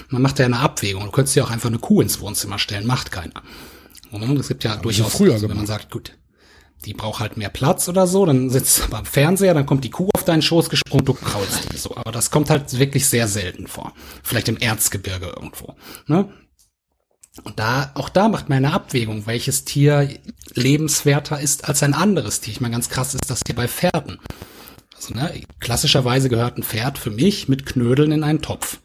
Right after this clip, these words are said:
Speaker 1: Also
Speaker 2: Ja.
Speaker 1: auf einen Teller. Erst in den Topf und dann mit Knödeln auf einen Teller. Andere Leute sagen aber, nein, das ist der Pfer-, beste Freund des Menschen, wobei das der Hund, aber das Glück der Erde ist auf dem Rücken der Pferde und da findet ja eine Abwägung statt. Und gerade beim Pferd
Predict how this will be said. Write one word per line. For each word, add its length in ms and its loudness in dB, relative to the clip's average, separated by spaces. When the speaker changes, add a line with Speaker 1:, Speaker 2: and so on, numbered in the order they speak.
Speaker 1:
Also 140 2
Speaker 2:
Ja. 80 4
Speaker 1:
auf 100 -8
einen 160 -6
Teller. 320 0
Erst 220 -4
in 40 -6
den 120 -8
Topf 260 0
und 80 0
dann 120 4
mit 120 0
Knödeln 300 4
auf 100 -2
einen 140 -6
Teller. 240 -2
Andere 280 -2
Leute 280 2
sagen 360 2
aber, 100 -2
nein, 380 4
das 140 0
ist 180 -4
der 120 -4
Pfer-, 540 -8
beste 340 -2
Freund 320 -6
des 140 -4
Menschen, 560 2
wobei 220 -8
das 160 -4
der 100 -10
Hund, 300 0
aber 120 -6
das 180 -2
Glück 240 4
der 120 -2
Erde 220 4
ist 160 2
auf 80 -6
dem 160 -4
Rücken 220 -4
der 120 -8
Pferde 240 4
und 120 0
da 100 -2
findet 260 -2
ja 60 2
eine 100 0
Abwägung 400 -4
statt. 240 0
Und 100 -4
gerade 200 0
beim 160 2
Pferd 420 2